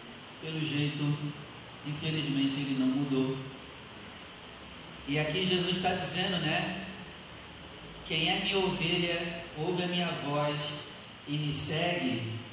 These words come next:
ninguém vai ter poder de arrebatá-los das minhas mãos.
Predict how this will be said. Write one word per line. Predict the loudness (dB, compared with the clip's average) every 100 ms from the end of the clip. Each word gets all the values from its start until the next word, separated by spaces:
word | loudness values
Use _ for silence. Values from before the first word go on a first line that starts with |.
| -4
ninguém | 0 2 2 2
vai | 0
ter | 0 -2 -2
poder | -4 -2 0 2 0
de | 0
arrebatá-los | 0 0 2 2 2 2 4 4 2 0 -4 -6 -10 -12 -14 -16 -16 -16 -16 -16 -16 -16 -16 -16 -10
das | -8 -6 -6
minhas | -6 -4 -4
mãos. | -6 -6